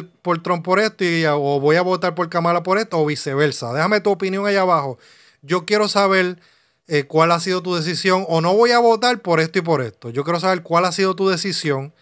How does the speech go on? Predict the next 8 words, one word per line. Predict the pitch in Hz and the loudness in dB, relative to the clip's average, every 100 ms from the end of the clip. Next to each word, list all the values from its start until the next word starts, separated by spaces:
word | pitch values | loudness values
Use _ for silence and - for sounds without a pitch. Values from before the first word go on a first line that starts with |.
| _ _ _ _ | _ _ _ _
de | 135 165 | 0 0
votar. | 180 175 143 139 143 _ | 2 0 0 -2 -6 _
Déjalo | 127 131 147 165 | -8 -2 0 0
en | 175 | -2
los | 170 | -4
comentarios, | 170 170 170 175 175 | -4 -4 -2 -2 -2
bien | 170 175 | -4 -6
importante. | 170 175 165 160 139 143 151 | -4 -6 -2 -4 -4 -8 -10